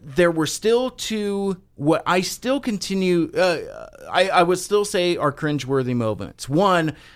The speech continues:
the Space Mary Poppins. I, I, it was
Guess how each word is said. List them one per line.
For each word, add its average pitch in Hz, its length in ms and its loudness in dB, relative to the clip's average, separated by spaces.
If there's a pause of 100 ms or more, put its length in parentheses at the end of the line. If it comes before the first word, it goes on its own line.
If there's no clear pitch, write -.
(120)
the 151 500 2
Space 180 400 0
Mary 175 240 2
Poppins. 131 560 -2 (640)
I, 165 300 4
I, 165 280 2
it 196 100 6
was 214 420 -2